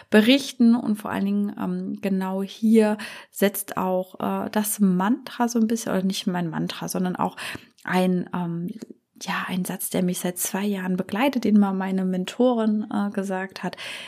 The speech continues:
It's easy, but not simple. Also sprich hier so, ja,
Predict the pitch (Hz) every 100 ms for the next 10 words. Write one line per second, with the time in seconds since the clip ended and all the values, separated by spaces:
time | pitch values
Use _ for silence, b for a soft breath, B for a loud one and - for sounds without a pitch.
0 | B 226 226 226 - - 214 220 226 226
1 | 226 220 - 175 180 - - 190 170 170
2 | - _ - - - 226 208 208 - -
3 | _ - 202 190 190 - 202 - 220 220
4 | 202 196 B B 190